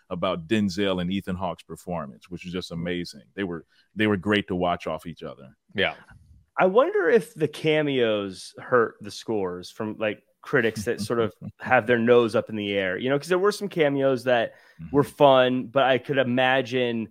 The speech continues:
Speaker 3: a stuck-up critic being like, "Oh, this isn't a good film. This is, this picture
Speaker 1: Mm-hmm.
Speaker 3: is ruined
Speaker 1: <laughs>
Speaker 3: by cameos." You know what
Speaker 1: This
Speaker 3: I mean?
Speaker 1: isn't true cinema.
Speaker 3: Yeah.
Speaker 1: You know? <laughs>
Speaker 3: Y-, yeah, I wonder if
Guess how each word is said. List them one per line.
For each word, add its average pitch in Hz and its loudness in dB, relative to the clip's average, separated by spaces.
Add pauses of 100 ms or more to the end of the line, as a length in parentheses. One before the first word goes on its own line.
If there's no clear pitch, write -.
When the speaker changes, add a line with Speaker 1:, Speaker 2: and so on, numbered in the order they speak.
(320)
Speaker 3:
a 123 2
stuck-up - 0
critic 117 -2
being 113 -6
like, 107 -4
"Oh, 127 2
this 131 -4
isn't 117 -4
a 107 -4
good 107 -4
film. 107 -4
This 147 -6
is, 147 -14
this 151 -4
picture 113 -4 (280)
Speaker 1:
Mm-hmm. 139 0
Speaker 3:
is 113 -6
ruined 120 2
Speaker 1:
<laughs> - -
Speaker 3:
by 104 2
cameos." 104 -4
You 117 -2
know 120 2
what 117 4
Speaker 1:
This 165 8
Speaker 3:
I - 4
mean? 170 8
Speaker 1:
isn't 143 4
true 147 6
cinema. 107 4 (320)
Speaker 3:
Yeah. 143 6 (240)
Speaker 1:
You 135 -2 (120)
know? 135 -2
<laughs> - -12
Speaker 3:
Y-, - -2 (180)
yeah, 190 8
I 151 10
wonder 175 2
if 160 -4